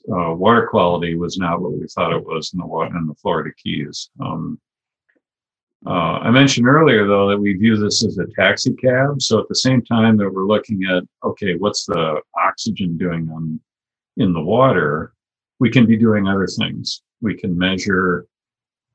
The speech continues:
and count how many fish are there using a special kind of sonar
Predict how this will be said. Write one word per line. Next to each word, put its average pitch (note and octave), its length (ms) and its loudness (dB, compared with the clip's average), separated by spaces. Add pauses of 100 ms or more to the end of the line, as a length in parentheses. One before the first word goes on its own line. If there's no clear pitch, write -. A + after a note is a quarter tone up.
and G2 120 -2
count G2+ 440 0
how G#2+ 100 0
many F2+ 240 0
fish - 380 -2
are F2+ 160 2
there D2+ 340 0
using E2+ 480 -4
a D#2 220 -4
special - 440 0
kind F2+ 260 -2
of D2+ 80 -6
sonar F2 640 -2